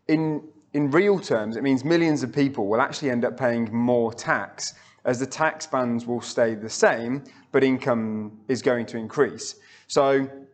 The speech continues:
even small annual increases in income will make a, a difference here. And, and it, this is,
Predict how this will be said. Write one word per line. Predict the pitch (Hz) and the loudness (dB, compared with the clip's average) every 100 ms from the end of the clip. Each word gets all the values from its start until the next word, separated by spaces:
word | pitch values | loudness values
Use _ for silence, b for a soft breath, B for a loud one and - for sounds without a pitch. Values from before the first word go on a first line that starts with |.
| _ _ _ _ - _ - | _ _ _ _ -20 _ 0
even | 190 185 170 | 2 2 0
small | - 156 165 170 | 0 2 2 2
annual | 151 156 139 | 2 4 4
increases | 135 135 123 120 117 | 2 2 0 -2 -2
in | 120 | -2
income | 117 120 110 | 0 -2 2
will | 123 123 | 2 2
make | 117 113 | 0 0
a, | 113 107 101 - b b b | 0 0 -4 -10 b b b
a | 120 | -2
difference | - 127 151 135 - | 0 0 0 -4 -2
here. | 160 180 | 0 0
And, | 127 117 120 | 0 -2 -2
and | 127 | -4
it, | - 135 | -4 -2
this | 170 202 | 0 0
is, | 180 - | -2 -4